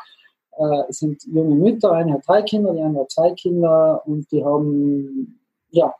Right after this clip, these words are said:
die nach der Stillzeit ihre Brust mehr oder weniger,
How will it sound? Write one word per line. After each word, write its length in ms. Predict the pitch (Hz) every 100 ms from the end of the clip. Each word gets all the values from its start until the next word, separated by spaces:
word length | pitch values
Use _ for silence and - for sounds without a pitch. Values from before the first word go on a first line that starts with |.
| _ -
die 460 | 135 127 123 -
nach 260 | 131 135 131
der 100 | -
Stillzeit 680 | - 180 190 - 165 160 160
ihre 160 | 147 139
Brust 400 | 147 143 - -
mehr 140 | 139
oder 140 | 143
weniger, 400 | 135 139 131 131